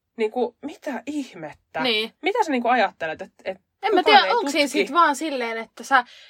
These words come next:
Speaker 2: epätoivoisesti haluat vaan suojella sitä omaa lastas?
Speaker 1: Niin. Ja sit
Speaker 2: Mut
Speaker 1: toki nykypäivänä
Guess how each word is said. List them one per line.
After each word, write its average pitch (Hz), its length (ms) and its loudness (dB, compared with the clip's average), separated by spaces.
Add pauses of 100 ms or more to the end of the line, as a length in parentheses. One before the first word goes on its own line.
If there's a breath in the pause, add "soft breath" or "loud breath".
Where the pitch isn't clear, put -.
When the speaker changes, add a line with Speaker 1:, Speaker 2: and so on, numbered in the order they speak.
(100)
Speaker 2:
epätoivoisesti 233 640 -2
haluat 240 240 -2
vaan 233 100 -4
suojella 226 240 -2
sitä 190 160 -2
omaa 196 200 -2
lastas? 190 420 -6 (380)
Speaker 1:
Niin. 214 380 -8 (540 soft breath)
Ja 208 100 -4
sit 240 100 -4
Speaker 2:
Mut 240 80 -6
Speaker 1:
toki 214 380 -2
nykypäivänä 180 760 -2